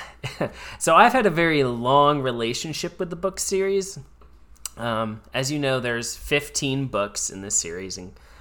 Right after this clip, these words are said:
uh, one prequel and fourteen, uh, consecutive <laughs> novels.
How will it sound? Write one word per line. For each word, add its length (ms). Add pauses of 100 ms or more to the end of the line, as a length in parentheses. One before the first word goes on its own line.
(180)
uh, 140
one 200
prequel 380
and 140
fourteen, 680 (500)
uh, 140
consecutive 680
<laughs> 0
novels. 480